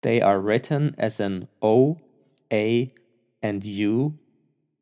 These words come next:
with two dots above them. The O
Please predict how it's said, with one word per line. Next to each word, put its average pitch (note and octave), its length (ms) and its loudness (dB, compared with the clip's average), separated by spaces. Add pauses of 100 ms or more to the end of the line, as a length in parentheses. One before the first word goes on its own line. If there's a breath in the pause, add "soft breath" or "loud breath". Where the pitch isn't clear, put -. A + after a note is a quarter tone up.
(340)
with A#2 280 0
two C#3 180 0
dots A2 400 0
above G2+ 380 -6
them. F2 280 -8 (1400)
The A2 360 0 (120)
O A#2 380 4